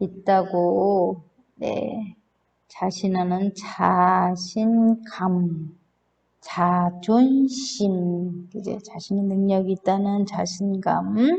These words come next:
네. 자존심은 있어야 돼요. 그죠? 저는 있어야 된다고 봅니다. 하지만 남을 상처 주는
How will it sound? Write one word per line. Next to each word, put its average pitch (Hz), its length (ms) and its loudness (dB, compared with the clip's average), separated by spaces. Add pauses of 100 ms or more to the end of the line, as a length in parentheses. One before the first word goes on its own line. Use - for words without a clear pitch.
(300)
네. - 360 -8 (400)
자존심은 190 960 0
있어야 185 640 4
돼요. 180 460 -4
그죠? 175 500 -4 (220)
저는 185 240 -8
있어야 185 420 0
된다고 180 580 -2
봅니다. 180 960 0 (760)
하지만 196 580 0
남을 185 360 2
상처 233 460 -2
주는 196 680 0